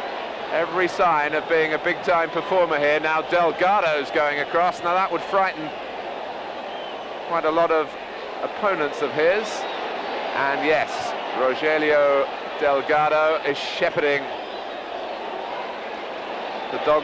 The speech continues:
towards the exit. <laughs> He's popped back out again, and Delgado's gonna make another tackle. <laughs>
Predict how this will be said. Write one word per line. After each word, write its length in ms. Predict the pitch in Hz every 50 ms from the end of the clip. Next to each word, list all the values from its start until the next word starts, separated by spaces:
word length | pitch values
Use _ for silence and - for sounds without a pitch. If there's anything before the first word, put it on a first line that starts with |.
| - -
towards 560 | 160 151 151 151 151 147 143 143 139 - - - - - - - - - - - - - - - - - - - - - - - - - - - - - - - - - - -
the 120 | 139 143 143
exit. 360 | 135 - - - 135 113 -
<laughs> 2750 | - - - - - - - - - - - - - - - - - - - - - - - - - - - - - - - - - - - - - 165 - - 208 247 220 - - - 240 208 214 214 202 190 185 185
He's 140 | 214 202 - - 175 190
popped 220 | 185 208 208 - -
back 180 | 190 190 175 -
out 220 | 180 175 175 165
again, 340 | 165 - 160 165 170 190 202
and 960 | - - - - - - - - - - - - - - - 135 135 139 143 -
Delgado's 540 | 156 156 160 151 160 160 156 156 151 139
gonna 180 | - 170 156 156
make 200 | 151 151 151 156
another 260 | 156 165 165 165 160
tackle. 440 | 156 - 156 139 127 - 160 165
<laughs> 40 | 165